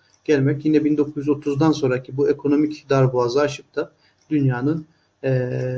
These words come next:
arkadaşlar hakim gücü olabilmekti. E, burada tabii ki mihver devletleri Almanya, İtalya ve Japonya oluşturmakta. Müttefik devletleri ise Fransa, İngiltere ve Sovyet Rusya oluşturacak.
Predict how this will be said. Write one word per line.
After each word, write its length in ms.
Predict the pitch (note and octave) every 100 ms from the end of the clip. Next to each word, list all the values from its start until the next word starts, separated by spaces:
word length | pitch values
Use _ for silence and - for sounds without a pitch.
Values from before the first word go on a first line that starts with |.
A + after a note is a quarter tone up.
| C3
arkadaşlar 760 | C#3 C3+ C3+ B2 - E3 E3+ -
hakim 400 | - D3+ D3+ D3
gücü 200 | C3 B2+
olabilmekti. 840 | E3+ D3+ D3 D3 D3 C#3 C#3 E3 - _ _ _ _ -
E, 400 | D3+ D3+ D3 D3+
burada 440 | F3 F#3 G3 G3
tabii 220 | - E3+ E3+
ki 100 | E3
mihver 400 | E3 D#3+ F#3 E3+
devletleri 800 | E3 D#3 D3+ D3+ D3+ F#3+ F#3 -
Almanya, 480 | D#3+ E3+ E3+ D#3
İtalya 520 | D#3 D#3 E3 E3 F3 E3
ve 120 | D3
Japonya 440 | C#3+ C3+ F#3 F3
oluşturmakta. 800 | C#3 C3+ - B2 A#2 - F#3 A3 _ _ _ _ _ -
Müttefik 680 | D#3+ F#3+ F3+ F#3+ - _ -
devletleri 480 | C3+ C3 C3 C3+ C3
ise 240 | C3 F#3
Fransa, 440 | F3+ E3+ D3 C#3
İngiltere 560 | D3 D3 C#3 C#3 C#3 E3+
ve 240 | F#3 F3+ - -
Sovyet 440 | - D3+ D#3 D3
Rusya 260 | C3+ C3+ B2
oluşturacak. 680 | B2 - B2+ B2 E3 F3+